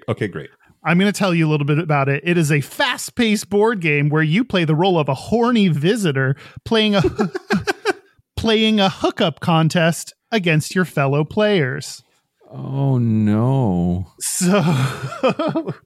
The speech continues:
Speaker 2: <laughs> so players adventure through the sauna, uh, visiting cruising areas, including the dry sauna, the steam room, cabins, and the dark room. <laughs>
Speaker 1: Oh, Kyle.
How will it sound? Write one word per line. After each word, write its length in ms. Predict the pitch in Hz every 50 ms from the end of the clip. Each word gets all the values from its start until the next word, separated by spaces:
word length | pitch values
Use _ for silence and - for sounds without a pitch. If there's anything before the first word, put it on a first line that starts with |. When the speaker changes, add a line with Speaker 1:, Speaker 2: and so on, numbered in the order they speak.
| -
Speaker 2:
<laughs> 380 | 285 - - - - - 247 202
so 480 | - - - 226 214 208 208 208 202 180
players 480 | - - 214 214 226 226 226 220 185
adventure 440 | 190 170 147 180 185 185 - 208 202
through 200 | - - 202 185
the 80 | 175 170
sauna, 680 | - - 185 175 175 175 165 170 170 165 165 170 - - _ _ -
uh, 180 | 139 135 135
visiting 520 | 135 131 175 160 147 156 147 147 143 143 135
cruising 540 | - - - 254 247 240 208 233 220 208 214
areas, 960 | 190 185 185 190 190 185 185 185 180 185 185 185 185 185 185 180 175 - - _
including 640 | - 170 156 160 - - 180 165 156 156 160 156 151
the 100 | 139 143
dry 380 | 131 117 147 151 165 160 165 170
sauna, 460 | 156 - - 170 165 165 160 156 139
the 80 | 135 127
steam 440 | - - - 180 175 175 175 165
room, 320 | 160 160 160 160 160 156 156
cabins, 800 | - - - 165 156 165 160 147 165 160 156 151 160 160 143 - -
and 220 | - 147 147 143 143
the 280 | 143 139 135 139 147 - - 151 127
dark 340 | - 160 147 151 151 - -
room. 460 | 160 156 156 151 151 156 160 170 160 123 - - _ - -
<laughs> 140 | - - - - _ _ _ _ - - - _ _ -
Speaker 1:
Oh, 220 | - 127 123 117 110 -
Kyle. 580 | 175 92 90 95 92 87 78 80 92 92 -